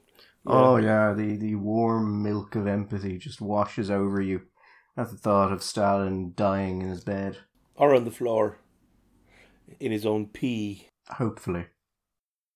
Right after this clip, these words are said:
Speaker 2: Angela Merkel once commented, I, I, I sometimes think that Angela had these little moments where she was thinking things in her head and then she realised she was saying them out loud and real-, and thought, "Oh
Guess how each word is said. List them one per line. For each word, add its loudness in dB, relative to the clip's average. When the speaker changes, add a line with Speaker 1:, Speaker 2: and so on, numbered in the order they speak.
Speaker 2:
Angela 10
Merkel 6
once -6
commented, 0
I, -4
I, -6
I -4
sometimes -4
think -10
that -10
Angela -2
had -4
these -6
little -8
moments -6
where 2
she -2
was 2
thinking -4
things -4
in 0
her 0
head 2
and -10
then 2
she -6
realised 0
she -10
was -10
saying -4
them -8
out -4
loud -2
and -6
real-, -4
and -14
thought, -6
"Oh -6